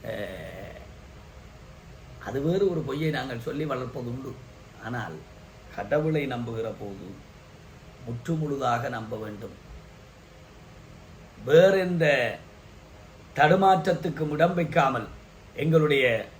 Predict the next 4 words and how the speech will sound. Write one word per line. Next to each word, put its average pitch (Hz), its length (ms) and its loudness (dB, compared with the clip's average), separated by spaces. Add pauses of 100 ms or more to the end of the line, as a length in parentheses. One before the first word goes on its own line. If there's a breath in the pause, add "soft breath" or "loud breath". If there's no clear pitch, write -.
புத்திசாலித்தனத்துக்கு, 156 1300 2 (760)
எங்களுடைய 190 920 6 (1120)
முயற்சி 151 400 -2
என்கின்ற 127 720 -4